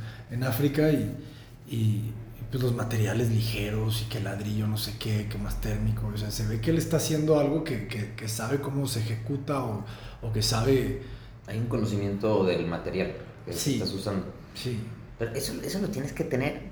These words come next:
Speaker 2: por fuerza cuando haces, cuando quieres hacer un, un proyecto completo, ¿no? O sea, no, o sea, creo que estaría incompleto cualquier proyecto que no está considerando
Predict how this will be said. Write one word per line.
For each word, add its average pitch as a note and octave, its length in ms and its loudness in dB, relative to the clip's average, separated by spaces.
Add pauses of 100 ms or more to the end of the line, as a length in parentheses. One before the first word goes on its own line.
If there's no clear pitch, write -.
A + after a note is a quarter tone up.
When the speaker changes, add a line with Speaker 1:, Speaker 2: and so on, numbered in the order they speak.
Speaker 2:
por A2 260 4
fuerza A2 460 6
cuando G#2+ 260 8
haces, A2 580 6 (1000)
cuando A2+ 340 4
quieres D3 320 6
hacer C3+ 260 2
un, C3 260 0
un C3 180 0
proyecto B2+ 400 0
completo, A2 500 -2
¿no? F#2+ 180 0 (200)
O - 80 -8
sea, A2 100 -2
no, G#2+ 220 0
o G#2+ 60 -2
sea, G#2+ 80 0 (240)
creo - 160 0
que E3 80 4
estaría C#3 640 6
incompleto C3 800 6
cualquier A#2+ 340 4
proyecto A#2+ 480 2
que B2 100 0
no A2+ 120 2
está A2 260 2
considerando A2 920 4